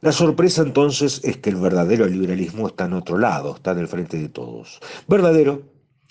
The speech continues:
si consideramos verdadero liberalismo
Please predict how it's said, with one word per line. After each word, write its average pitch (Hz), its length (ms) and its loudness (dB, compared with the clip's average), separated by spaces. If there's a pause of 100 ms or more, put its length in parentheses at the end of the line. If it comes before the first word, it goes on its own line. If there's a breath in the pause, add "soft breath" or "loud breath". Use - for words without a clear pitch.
(260 loud breath)
si - 240 -18
consideramos 82 1040 -8 (680)
verdadero 85 500 -4
liberalismo 90 640 -6